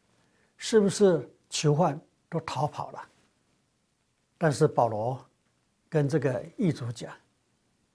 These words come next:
：“你不用担心，啊，我们没有跑。”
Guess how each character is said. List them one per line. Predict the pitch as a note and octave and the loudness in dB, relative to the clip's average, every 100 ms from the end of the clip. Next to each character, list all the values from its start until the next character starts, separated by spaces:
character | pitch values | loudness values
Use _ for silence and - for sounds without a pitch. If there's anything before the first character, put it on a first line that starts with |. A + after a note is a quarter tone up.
| _ _ _ _ _ _ | _ _ _ _ _ _
：“你 | C3+ A#2+ | -10 0
不 | F3 | 4
用 | D3 | 4
担 | C3+ B2+ | 2 -4
心， | - - - _ _ _ _ _ _ _ _ _ _ _ | -8 -12 -16 _ _ _ _ _ _ _ _ _ _ _
啊， | D3 - - | -12 -10 0
我 | D3 | 4
们 | D#3 | 6
没 | D3 | 6
有 | F3 | 4
跑。” | - - - | 0 -6 -14